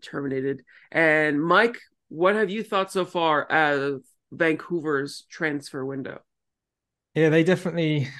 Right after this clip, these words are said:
Speaker 2: wanted to kick off, didn't they, with young players and try and build a young team. Um, and I think they've identified those players that were sort of thrown into a bit of a sink or swim <laughs> environment at times.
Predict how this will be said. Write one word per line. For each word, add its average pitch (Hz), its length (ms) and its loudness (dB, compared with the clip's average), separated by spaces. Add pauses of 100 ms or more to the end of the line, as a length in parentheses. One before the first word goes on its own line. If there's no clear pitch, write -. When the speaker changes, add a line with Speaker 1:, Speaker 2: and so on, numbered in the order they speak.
(360)
Speaker 2:
wanted 180 240 6
to 170 80 2
kick 170 280 2
off, 143 160 2
didn't 151 140 -2
they, 147 100 0
with 139 160 0
young 147 220 0
players 139 560 0
and 135 100 -4
try 143 140 0
and 131 100 0
build 135 240 0
a 139 40 0
young 131 320 -2
team. 127 440 -2 (180)
Um, 127 800 0
and 131 200 0
I 120 40 2
think 131 320 0
they've 123 300 0 (540)
identified 135 560 4
those 131 180 2
players 139 400 2
that 151 100 0
were 135 60 -4
sort 135 360 2
of 131 100 -2 (200)
thrown 151 260 4
into 147 200 2
a 131 60 2
bit 135 140 2
of 127 100 -4
a 143 40 -2
sink 143 300 -2
or 165 80 0
swim 156 360 2
<laughs> - 20 4
environment 156 640 0
at 151 180 -8
times. 160 580 -2